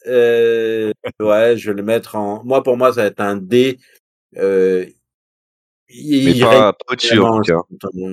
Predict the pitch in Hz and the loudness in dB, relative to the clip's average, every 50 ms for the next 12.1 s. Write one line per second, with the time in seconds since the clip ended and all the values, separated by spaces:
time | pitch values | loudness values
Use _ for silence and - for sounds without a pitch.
0 | 92 90 87 85 85 85 85 87 85 85 85 80 80 78 78 80 76 - 92 95 | -8 -6 -6 -6 -4 -4 -6 -6 -6 -6 -6 -8 -8 -8 -10 -10 -12 -8 -6 -4
1 | 101 98 - - - - 131 131 127 117 113 117 117 107 95 95 101 101 101 107 | -4 -4 -6 -8 -4 0 2 2 2 2 2 0 0 0 2 2 4 4 4 2
2 | 107 110 - - - - _ _ _ _ _ _ _ _ _ _ _ _ - - | 2 -2 -8 -16 -20 -20 _ _ _ _ _ _ _ _ _ _ _ _ -20 -20
3 | - - - _ _ - 92 90 87 90 87 85 82 80 80 80 78 78 _ _ | -20 -20 -20 _ _ -14 -12 -10 -10 -10 -10 -10 -12 -14 -16 -18 -20 -20 _ _
4 | _ _ _ _ _ _ _ _ _ _ _ _ _ _ _ 90 95 95 92 92 | _ _ _ _ _ _ _ _ _ _ _ _ _ _ _ _ -2 -2 -2 -2
5 | 90 90 90 90 90 90 - - - 101 98 95 110 104 98 - - 98 - - | -2 -4 -6 -6 -8 -8 -10 -6 -4 -4 -2 2 2 2 2 0 -2 -4 -4 -4
6 | 95 92 87 - - 98 101 98 95 87 82 78 _ _ - 82 82 85 87 87 | -6 -6 -6 -2 0 0 0 0 -2 -6 -8 -10 _ _ -10 -8 -6 -6 -6 -6
7 | 87 - - 80 78 80 85 87 90 87 85 90 90 87 80 82 90 95 90 80 | -6 -8 -10 -10 -6 -2 0 2 4 4 4 4 2 2 0 -2 -4 -4 -4 -4
8 | 92 92 90 - - 87 - - 113 110 110 - - 110 107 - - 107 98 101 | -6 -8 -8 -10 -12 -8 -6 -2 0 0 0 0 0 0 0 0 -4 -6 -6 -6
9 | 104 - - 110 104 - - 90 _ _ 95 - - - 98 92 - - 87 - | -6 -4 -2 -2 -2 -4 -12 _ _ _ -18 -14 -10 -8 -8 -4 -2 -2 -2 -2
10 | - 82 - - - 82 80 87 87 80 85 - - 76 _ _ _ _ _ 110 | -2 -4 -4 -2 -4 -2 0 2 0 0 0 -4 -8 -16 _ _ _ _ _ 2
11 | 107 110 110 - - 127 120 123 143 135 127 131 135 - - 135 123 117 120 - | 2 2 2 2 0 0 2 2 2 4 4 4 4 4 2 2 2 2 2 0
12 | 107 | -2